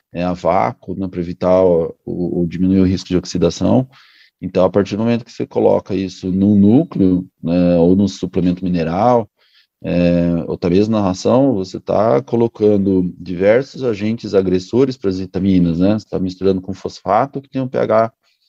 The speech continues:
muito ácido, você tá misturando com calcário, que tem um P H muito básico, você tá, às vezes, misturando com outros, é, ingredi-, com ingredientes úmidos, né, que fornecem um potencial de oxidação de vitamina. Então, sim,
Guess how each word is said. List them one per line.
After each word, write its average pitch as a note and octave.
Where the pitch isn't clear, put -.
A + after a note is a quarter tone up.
muito G#2
ácido, G2
você -
tá E2+
misturando G2
com G2+
calcário, F#2+
que -
tem -
um -
P G2+
H G2+
muito G2+
básico, F#2+
você -
tá, F#2+
às F2+
vezes, G2
misturando G#2
com B2
outros, G2+
é, F#2
ingredi-, F#2+
com G2+
ingredientes G2
úmidos, G2
né, F2
que F2
fornecem G2
um F#2+
potencial G2
de G2
oxidação G#2
de G2+
vitamina. G#2+
Então, G#2
sim, A2